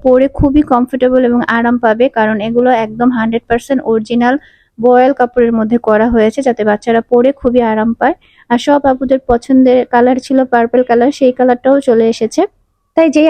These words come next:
আপুরা ভাইয়ারা বেবিদের জন্য নিতে চাচ্ছেন, তারা ঝটপট স্ক্রিনশট দিয়ে আমাদের বিজনেস WhatsApp নাম্বারে অথবা আমাদের পেজে বাচ্চার বয়স সহ ইনবক্স করে দিবেন। আমরা সারা বাংলাদেশে কিন্তু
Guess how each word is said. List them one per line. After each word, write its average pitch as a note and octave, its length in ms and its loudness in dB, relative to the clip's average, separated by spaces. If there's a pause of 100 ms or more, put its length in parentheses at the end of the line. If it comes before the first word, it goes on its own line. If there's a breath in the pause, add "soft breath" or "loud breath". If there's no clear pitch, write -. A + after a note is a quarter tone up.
আপুরা D#4 300 2
ভাইয়ারা D4 320 4
বেবিদের C4+ 440 2
জন্য C#4+ 140 4 (120)
নিতে C#4 220 0
চাচ্ছেন, C4+ 340 0
তারা C4 140 2 (100)
ঝটপট B3 400 -2 (140)
স্ক্রিনশট C4+ 420 0 (100)
দিয়ে C4+ 140 4 (100)
আমাদের B3 320 0
বিজনেস B3+ 380 0
WhatsApp B3+ 320 0 (100)
নাম্বারে A#3 360 0
অথবা A#3 280 -2
আমাদের A3+ 220 0 (100)
পেজে A#3 400 2
বাচ্চার A3+ 360 -2 (100)
বয়স G#3+ 280 2
সহ A#3 120 2 (160)
ইনবক্স A3 400 0
করে A#3+ 220 2
দিবেন। A3+ 200 -2 (420 loud breath)
আমরা C4 160 2
সারা C4+ 340 2
বাংলাদেশে B3 600 0
কিন্তু A#3 180 0